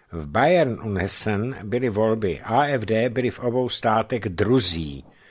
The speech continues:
A to mě západní, a to je západní Německo. Myslíte <clears throat> si, že v Čechách zažijeme, že S P D bude druhá?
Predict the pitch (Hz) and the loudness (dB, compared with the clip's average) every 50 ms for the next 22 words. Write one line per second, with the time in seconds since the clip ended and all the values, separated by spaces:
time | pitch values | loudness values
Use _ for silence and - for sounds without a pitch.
0 | - - _ _ _ _ _ _ _ - 98 - - - 120 127 139 143 147 143 | -20 -20 _ _ _ _ _ _ _ -6 -6 -6 0 2 2 2 2 0 0 0
1 | 135 113 104 87 - 107 101 107 110 104 - 139 143 127 135 139 139 139 139 - | 0 0 0 0 2 2 2 2 2 2 2 0 0 0 -2 -4 -4 -6 -6 -6
2 | - - 113 - - 135 131 117 117 123 143 143 - 117 92 - 107 110 110 104 | -6 -8 -8 2 4 4 6 6 6 6 4 4 2 -6 -6 -2 0 2 2 2
3 | 104 - 135 131 131 139 135 135 135 143 151 - - - - 80 71 - 73 87 | 2 2 0 0 0 0 -2 -2 -2 -4 -4 -6 -6 -6 -6 -8 -8 -6 -6 -6
4 | 95 87 - - 117 113 113 107 - 123 123 135 143 - _ _ _ _ _ _ | -6 -6 -6 -6 -6 -6 -6 -2 0 2 2 2 0 -4 _ _ _ _ _ _
5 | _ _ _ _ _ _ _ _ _ _ - _ - - - 113 110 101 90 - | _ _ _ _ _ _ _ _ _ _ -18 _ -4 -4 -2 -2 -2 -4 -4 -4
6 | - - 104 110 120 139 - - - - - 95 - 117 113 - - - - 127 | 0 2 4 4 4 2 0 -4 -10 -10 -6 -2 0 2 0 0 0 -2 -2 -2
7 | 120 - - 123 127 127 131 127 - 104 90 - 110 110 95 107 117 117 117 123 | -2 0 0 0 2 2 0 0 -2 -4 0 0 0 0 2 0 -2 -2 -2 -2
8 | 120 98 113 - - 107 - - - 117 110 104 117 110 101 107 101 117 110 95 | -2 -2 -2 -4 -4 -6 -6 0 2 2 2 4 2 0 0 0 0 0 0 0
9 | 92 85 80 76 117 156 156 143 131 - | -2 -4 -2 -2 -2 -2 0 -2 -2 -4